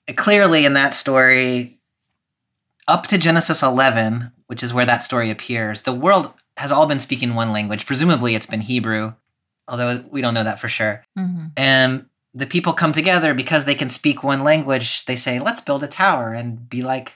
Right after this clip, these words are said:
Speaker 1: and make a name for ourselves." And so they build a tower. And the text then says God saw the tower and was, if, was concerned, if they can build this tower and try to be like gods, and there's no end to what they can do.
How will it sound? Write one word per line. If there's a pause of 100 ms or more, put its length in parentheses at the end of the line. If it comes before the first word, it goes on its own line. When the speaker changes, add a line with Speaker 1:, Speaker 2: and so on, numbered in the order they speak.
Speaker 1:
and
make
a
name
for
ourselves."
And
so
they
build
a
tower. (500)
And (440)
the
text
then
says
God
saw
the
tower (480)
and (120)
was, (500)
if, (140)
was
concerned,
if
they
can
build
this
tower
and
try
to
be
like
gods,
and
there's
no
end
to
what
they
can
do.